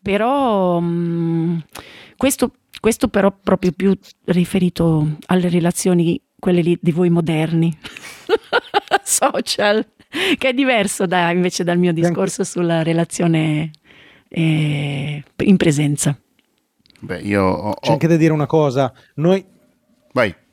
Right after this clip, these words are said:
Speaker 2: Vai, vai, Matteo.
Speaker 3: No, no, no, vai tu, vai tu.
Speaker 2: No, noi ci siamo scelti, cioè noi non è
Speaker 3: Sì.
Speaker 2: che siamo, tra virgolette, obbligati a fare questa cosa insieme
Speaker 1: Sì, è
Speaker 2: o
Speaker 1: vero.
Speaker 2: a collaborare o a parlarci o a stare nel gruppo WhatsApp insieme,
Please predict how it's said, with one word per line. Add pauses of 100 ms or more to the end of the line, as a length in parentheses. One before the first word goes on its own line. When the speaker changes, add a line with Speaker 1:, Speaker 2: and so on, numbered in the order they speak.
(380)
Speaker 2:
Vai,
vai,
Matteo.
Speaker 3:
No,
no,
no,
vai
tu,
vai
tu. (1600)
Speaker 2:
No,
noi
ci
siamo
scelti, (140)
cioè
noi
non
è
Speaker 3:
Sì.
Speaker 2:
che
siamo, (160)
tra
virgolette,
obbligati
a
fare
questa
cosa
insieme
Speaker 1:
Sì,
è
Speaker 2:
o
Speaker 1:
vero.
Speaker 2:
a
collaborare
o
a
parlarci
o
a
stare
nel
gruppo
WhatsApp
insieme,